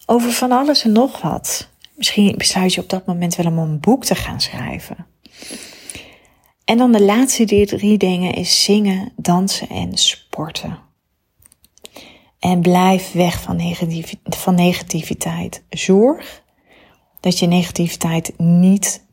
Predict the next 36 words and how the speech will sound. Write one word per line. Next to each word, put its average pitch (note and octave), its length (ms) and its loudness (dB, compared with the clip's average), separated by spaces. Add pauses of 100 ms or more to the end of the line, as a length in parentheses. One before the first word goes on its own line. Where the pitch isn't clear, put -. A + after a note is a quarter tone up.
toelaat E3 540 0
in D#3 140 -4
je D#3 120 -4
leven. D#3 640 -8
En F#3 160 0
ik F#3 120 -2
weet G3+ 760 0 (460)
dat - 200 -8
het - 100 -10
niet G#3+ 560 4
altijd G3 540 -2
lukt. - 720 0 (380)
Soms F4+ 360 0
komen F3 260 0
er C#3+ 140 0
ook B3+ 260 0
mensen E3+ 360 0
op - 140 -4
je - 120 -8
pad - 340 -6
en - 100 -2
daar F3 80 0
heb E3+ 120 -2
je E3+ 140 -8
niet F#3+ 200 2
altijd D#3+ 300 -4
invloed A3 520 0
op, C4 180 -2
maar - 140 -10
op - 120 -18 (100)
die B3 220 2
momenten A3+ 680 2 (800)
voel G#3 320 2
jij E3+ 180 2
het F3 120 -2
gelijk. D3 680 -6